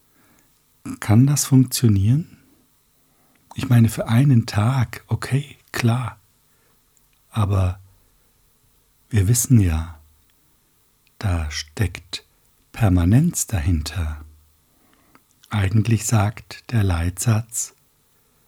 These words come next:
Gott ist das einzige Ziel. Punkt. Nur weil es eben heute eine Übung ist,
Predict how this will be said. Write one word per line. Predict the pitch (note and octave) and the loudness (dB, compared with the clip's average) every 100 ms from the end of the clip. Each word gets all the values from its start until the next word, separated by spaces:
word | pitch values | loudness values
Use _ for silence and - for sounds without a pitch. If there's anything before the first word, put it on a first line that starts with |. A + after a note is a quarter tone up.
| _ _ _ | _ _ _
Gott | - E2+ - - | -6 -6 -6 -2
ist | A#2+ A#2 - | 0 0 -2
das | C#3+ - | -4 -4
einzige | G#2+ F2+ D#2 - G2 A#2 B2 | -4 -2 -2 -4 0 0 0
Ziel. | - B2+ F#2+ D#2 D2+ - _ _ _ | 0 2 2 0 -8 -16 _ _ _
Punkt. | - G2 D2+ D2+ - - - _ _ _ _ _ _ _ _ _ _ _ _ _ _ _ _ | -4 -2 -2 -6 -18 -20 -20 _ _ _ _ _ _ _ _ _ _ _ _ _ _ _ _
Nur | B2+ G#2+ | 0 2
weil | G2 F2+ | 2 0
es | F2+ | -2
eben | - F#2+ E2+ | -2 -2 -2
heute | G2 F#2+ - F#2 G2 | 0 -2 -2 -2 -2
eine | F#2+ E2+ | -4 -4
Übung | C4 D#3 A2+ G2+ | 0 0 2 2
ist, | G#2+ F2+ - - | 2 0 -4 -14